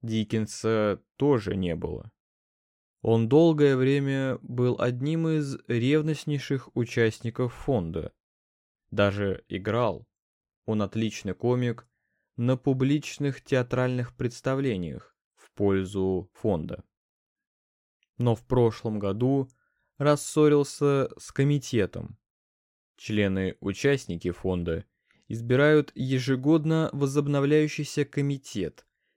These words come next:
из нескольких лиц, которым поручается раздача пособий и так далее. По его понятиям,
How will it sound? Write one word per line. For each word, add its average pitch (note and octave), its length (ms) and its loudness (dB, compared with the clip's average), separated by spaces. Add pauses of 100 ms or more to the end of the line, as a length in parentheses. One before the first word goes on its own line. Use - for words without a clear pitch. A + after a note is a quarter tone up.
из A2 260 -6
нескольких A#2+ 640 -4
лиц, A#2+ 400 -4 (480)
которым G2 560 0
поручается F2+ 760 -2
раздача G2+ 800 -2
пособий B2 920 -2 (260)
и F3 100 -4
так G2+ 240 0
далее. D#2 440 0 (1700)
По C3+ 60 2
его A#2 260 4
понятиям, G#2 800 -2